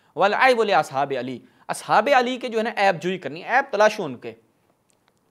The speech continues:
और उनसे दूर रहना है। ठीक है, उन उस्मानी जो, और जो उस्मान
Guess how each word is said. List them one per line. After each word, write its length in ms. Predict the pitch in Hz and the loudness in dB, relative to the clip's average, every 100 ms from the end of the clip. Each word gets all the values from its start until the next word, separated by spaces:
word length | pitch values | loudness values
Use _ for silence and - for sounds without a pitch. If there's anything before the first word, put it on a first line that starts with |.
| - | -4
और 100 | 165 | -2
उनसे 160 | 170 190 | -2 0
दूर 220 | 226 233 | 2 4
रहना 240 | 151 127 | 2 0
है। 140 | 113 - _ _ _ _ | -6 -12 _ _ _ _
ठीक 200 | 170 233 | -10 -8
है, 140 | 196 - | -8 -10
उन 100 | 143 139 _ 80 131 | -12 -12 _ -20 -20
उस्मानी 440 | - 131 135 170 | -10 -4 -4 -4
जो, 120 | 165 135 | -4 -4
और 460 | 127 147 180 208 - - | -2 2 2 2 -10 -8
जो 80 | 170 | -6
उस्मान 440 | 175 170 165 196 | -4 -2 0 0